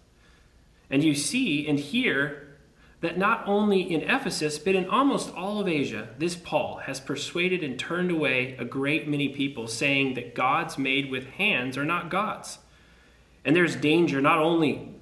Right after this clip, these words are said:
that this trade of ours may become in, come into disrepute, but also that the temple of the great goddess Artemis may be counted as nothing, and that she may even be deposed of her magnificence,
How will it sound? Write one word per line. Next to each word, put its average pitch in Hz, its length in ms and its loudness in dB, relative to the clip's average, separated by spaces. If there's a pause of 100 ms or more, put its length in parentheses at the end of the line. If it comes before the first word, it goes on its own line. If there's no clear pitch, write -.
(140)
that 143 240 0
this 147 200 -2
trade 180 340 0
of 156 80 -2
ours 131 240 -2
may 135 140 0
become 143 420 -2
in, 131 320 -2 (100)
come 151 180 0
into 139 180 0
disrepute, 139 720 -4 (760)
but 139 160 -2
also 175 360 2
that 160 160 -2
the 127 80 -10
temple 202 500 -2
of 139 80 -6
the 143 80 -2
great 165 460 0
goddess 131 500 -2 (340)
Artemis 156 600 -2 (580)
may 156 120 6
be 160 120 4
counted 180 460 2
as 139 140 -2
nothing, 165 500 -2 (880)
and 139 100 2
that 165 180 2
she 214 260 2
may 190 180 4
even 185 480 2
be 151 140 0
deposed 156 760 0
of 139 160 -2
her 151 100 0
magnificence, - 1040 -4